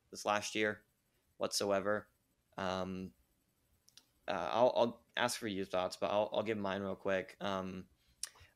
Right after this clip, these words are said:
uh, if I'm gonna be honest, I feel like, I feel like it's a decent move because I feel like with Texas, they've had, um,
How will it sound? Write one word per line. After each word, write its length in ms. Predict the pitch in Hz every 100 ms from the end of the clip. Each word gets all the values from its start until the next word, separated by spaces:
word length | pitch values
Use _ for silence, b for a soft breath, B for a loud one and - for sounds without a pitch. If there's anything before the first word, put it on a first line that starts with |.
| _
uh, 100 | -
if 140 | - 143
I'm 80 | 165
gonna 100 | 175
be 160 | 131
honest, 520 | 110 120 131 127 - - _ _ _ -
I 140 | -
feel 240 | - 196
like, 380 | 214 208 202 - _ _ _ _ _ _ _ _ _ -
I 120 | 92
feel 180 | - 190
like 160 | 214 214
it's 140 | -
a 60 | 180
decent 480 | 127 135 131 120
move 440 | 104 107 127 135 - _ _ _ _ _
because 400 | - 127 165 143 -
I 140 | 120
feel 200 | 117 170
like 420 | 170 160 143 - - -
with 240 | 131 135
Texas, 720 | - 123 117 147 151 - - - _ _ _ _ -
they've 200 | 135 127
had, 540 | 151 160 165 170 147 -
um, 500 | 123 113 101 92